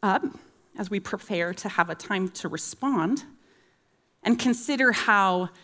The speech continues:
self-sufficiency and the illusion of being able to do it on our own, um, affects us. I,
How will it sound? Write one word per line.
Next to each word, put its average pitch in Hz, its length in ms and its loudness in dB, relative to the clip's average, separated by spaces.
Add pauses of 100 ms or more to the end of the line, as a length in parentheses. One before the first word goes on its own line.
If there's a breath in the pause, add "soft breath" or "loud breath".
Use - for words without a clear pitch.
(540 soft breath)
self-sufficiency 233 1300 0
and 175 120 4
the 190 100 6
illusion 247 760 6
of 170 260 2 (500 soft breath)
being 247 160 6
able 247 180 6
to 226 120 8
do 233 280 6
it 277 80 10
on 240 160 10
our 214 220 8
own, 214 460 4
um, - 1900 -12
affects - 500 2
us. 160 340 2
I, 220 260 4